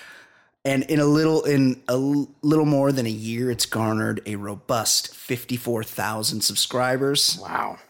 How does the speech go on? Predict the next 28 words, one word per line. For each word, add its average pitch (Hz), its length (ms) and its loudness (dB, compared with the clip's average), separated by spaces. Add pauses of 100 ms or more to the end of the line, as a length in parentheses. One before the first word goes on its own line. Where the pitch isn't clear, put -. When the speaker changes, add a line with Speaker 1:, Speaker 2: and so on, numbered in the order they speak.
(140)
Speaker 1:
And 113 220 -4
three 135 400 -2
hundred 120 340 0
sixty-nine 104 760 -4
million 110 420 -4
views. 120 640 -4 (1120)
Ed, 127 240 -4 (220)
I 113 80 -4
need 123 120 2
to 120 100 2
know, 117 220 0 (140)
are 117 60 0
you 117 160 0
gonna 135 180 4
check 120 460 0
this 120 140 -2
site 107 320 0
out 110 240 -4
for - 100 -10
the 87 140 -10
extortion 113 880 -2
fantasy 120 640 -2
aspect, 156 640 -2
or 143 500 2 (500)
<laughs> - 520 -20
since 123 240 0
it's - 160 -4
filmed 131 680 -2